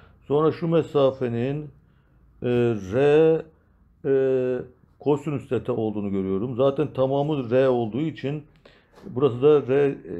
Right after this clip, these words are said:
eksi R kosinüs teta olacaktır tabii diyebiliriz. O, ondan sonra şu mesafe R sinüs teta olduğunu görüyoruz.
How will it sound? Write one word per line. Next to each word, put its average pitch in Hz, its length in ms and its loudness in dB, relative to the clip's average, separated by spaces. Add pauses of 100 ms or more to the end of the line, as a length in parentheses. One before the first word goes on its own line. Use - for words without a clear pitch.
(120)
eksi 127 340 -6
R 143 200 2
kosinüs 110 340 -6
teta 107 200 -10
olacaktır 104 640 -6
tabii 120 460 0 (540)
diyebiliriz. 110 560 -2 (600)
O, 131 360 2
ondan 143 380 2
sonra 151 260 0
şu 151 180 -8
mesafe 139 520 0
R 131 300 2
sinüs 117 360 -10
teta 113 520 -2 (240)
olduğunu 104 440 -6
görüyoruz. 98 480 -4